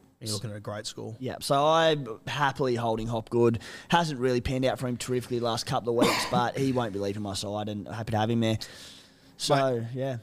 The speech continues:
Speaker 1: we got to see for the first time last weekend Josh Schuster. I didn't get to watch this game super closely, but from what I did see, wasn't overly impressive.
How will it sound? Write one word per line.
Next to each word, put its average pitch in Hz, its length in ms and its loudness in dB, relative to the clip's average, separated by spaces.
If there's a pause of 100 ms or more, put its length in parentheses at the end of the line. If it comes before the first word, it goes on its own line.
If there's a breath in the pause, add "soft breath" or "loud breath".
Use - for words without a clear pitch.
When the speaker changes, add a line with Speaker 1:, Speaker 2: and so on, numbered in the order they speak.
Speaker 1:
we 147 80 2
got 165 160 6
to 127 60 -4
see 151 180 4
for 135 100 -4
the 120 80 -4
first 127 240 2
time 127 220 2
last 127 280 4
weekend 127 380 0
Josh 117 160 -4
Schuster. 135 500 0
I 123 80 0
didn't 127 120 0
get 120 80 -8
to 113 60 -8
watch 110 180 -6
this 107 120 -6
game 104 220 -4
super - 320 -4
closely, 123 480 0
but 120 200 -6
from 120 140 -4
what 120 120 0
I 110 80 2 (200)
did 117 200 -6
see, 120 520 -2 (380)
wasn't 117 260 -4
overly 110 360 0
impressive. 139 580 -4